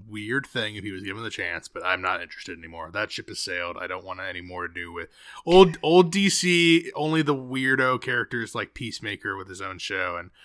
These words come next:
Harley Quinn can keep showing up or whatever, but I'm,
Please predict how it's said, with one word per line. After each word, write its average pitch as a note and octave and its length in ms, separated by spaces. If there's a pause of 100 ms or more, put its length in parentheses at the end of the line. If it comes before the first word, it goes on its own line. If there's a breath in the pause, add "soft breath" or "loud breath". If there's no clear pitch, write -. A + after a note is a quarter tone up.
(140 soft breath)
Harley F#3+ 260
Quinn D#3 240
can B2+ 100
keep A#2+ 160
showing G#2+ 300
up G2+ 160
or G2+ 80
whatever, F#2 320
but F#2+ 180
I'm, G2+ 240